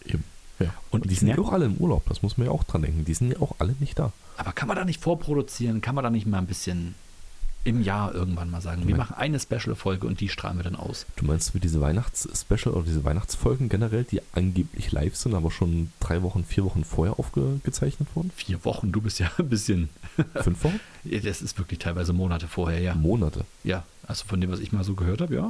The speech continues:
Speaker 2: tatsächlich. Ja, klar. Ähm, ich weiß nicht, ich habe mal einen Podcast gehört mit Olli P.,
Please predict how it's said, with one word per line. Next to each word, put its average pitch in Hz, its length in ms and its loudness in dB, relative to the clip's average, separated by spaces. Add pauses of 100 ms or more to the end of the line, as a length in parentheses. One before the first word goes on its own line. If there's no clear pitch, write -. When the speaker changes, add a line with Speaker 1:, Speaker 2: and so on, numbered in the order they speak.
Speaker 2:
tatsächlich. 135 480 -6 (600)
Ja, 104 140 0
klar. 101 260 0 (560)
Ähm, 87 400 2 (840)
ich - 140 -8
weiß 110 140 -4
nicht, 92 80 0
ich 90 40 -2
habe 107 100 0
mal 117 60 2
einen 101 80 -2
Podcast - 420 -4
gehört 110 240 0
mit 101 260 0
Olli 107 220 2
P., 123 320 -2